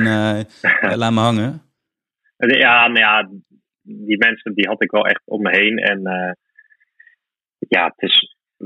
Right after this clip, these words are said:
Speaker 2: op dat moment besef je dat niet. Maar later, als je dus in die cursus zit, dan leer je van, ja, de mensen om je heen, zeg maar, die, eh, pushen die jou om, ehm, om beter te worden, eh, om dingen te leren. Ehm,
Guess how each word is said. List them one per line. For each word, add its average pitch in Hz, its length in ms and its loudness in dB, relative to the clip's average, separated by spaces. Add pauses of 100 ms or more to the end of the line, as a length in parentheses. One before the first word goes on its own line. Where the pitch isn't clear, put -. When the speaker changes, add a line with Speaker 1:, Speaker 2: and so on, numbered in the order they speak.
(340)
Speaker 2:
op - 160 -4
dat 135 80 2
moment 143 180 2
besef 139 220 0
je 165 60 0
dat 131 120 0
niet. 117 180 0
Maar 117 160 2
later, 131 320 2
als 113 140 -2
je - 80 -4
dus 113 80 -2
in 131 80 -2
die 113 80 -2
cursus 135 300 -4
zit, 113 160 -2
dan 110 120 -2
leer 113 140 0
je 110 80 0
van, 107 220 -4 (220)
ja, 113 140 -6
de 120 80 -8
mensen 123 240 -4
om 117 80 -2
je 117 80 4
heen, 117 280 0
zeg 120 200 -4
maar, 107 260 -2
die, 104 360 2
eh, 101 280 0 (240)
pushen 127 280 0
die 117 100 2
jou 110 240 2
om, 104 340 -2 (400)
ehm, 98 560 -2 (280)
om 110 180 0
beter 113 320 0
te 117 120 -2
worden, 104 500 0
eh, 101 280 0
om 101 160 0
dingen 104 240 0
te 113 100 -2
leren. 107 520 2 (360)
Ehm, 98 640 0